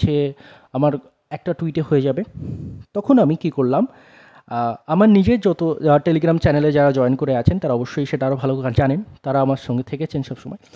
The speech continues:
তো আমি সেই Telegram চ্যানেলে জানালাম যে, আহ, সমস্ত, আহ, আমার যারা Telegram চ্যানেলে জয়েন করে আছে, স্টুডেন্ট বলুন, বন্ধু বলুন, সবাই,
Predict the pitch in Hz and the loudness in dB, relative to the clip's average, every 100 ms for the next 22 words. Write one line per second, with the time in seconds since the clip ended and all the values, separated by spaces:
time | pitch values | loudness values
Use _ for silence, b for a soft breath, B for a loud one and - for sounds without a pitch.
0 | B B B B 123 123 165 _ _ _ | B B B B -4 -4 -4 _ _ _
1 | - - 240 202 156 156 151 135 123 143 | -2 0 0 0 2 2 2 2 0 -2
2 | - _ - 120 117 123 208 _ - - | -6 _ -6 -4 -2 -4 -6 _ -20 -20
3 | - 117 127 117 120 - - 120 117 - | -16 -6 -2 -2 -4 -10 -8 -4 -4 -2
4 | 139 - 139 131 127 117 110 120 127 120 | -2 -2 -8 -10 -6 -6 -4 -4 -4 -2
5 | 123 123 113 - 135 120 131 123 127 123 | -2 -2 -6 -12 -10 -6 -4 -2 -2 -2
6 | 123 127 139 131 131 - - 135 127 120 | -2 -2 -2 -2 -4 -8 -6 -2 -2 -2
7 | 127 120 120 127 120 123 - 120 | -4 -4 -4 -6 -8 -8 -8 -10